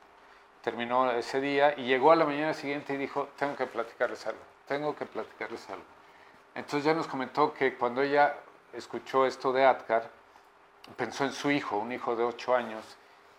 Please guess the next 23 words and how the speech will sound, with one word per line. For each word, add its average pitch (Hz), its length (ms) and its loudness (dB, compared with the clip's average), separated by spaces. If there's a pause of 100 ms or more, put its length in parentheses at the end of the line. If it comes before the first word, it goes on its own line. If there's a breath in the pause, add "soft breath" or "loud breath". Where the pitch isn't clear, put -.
(300 soft breath)
con 113 220 -2
el 117 160 -6
que 113 420 -2
sufría 135 420 2
mucho 147 320 0
<laughs> 127 40 -4
porque 123 420 2
el 117 100 0
hijo 139 220 0
tenía 120 320 -2
el 123 100 2
hábito 123 260 4
de 113 80 2
comer 117 360 -2
exclusivamente 147 1000 -2 (320 loud breath)
pasta 139 460 2
con 110 160 -12
catsup. - 380 -2 (720)
Esa 120 180 -4
era 131 120 2
su 117 200 -4
dieta. 113 380 0 (1160 loud breath)
Y, 131 180 -8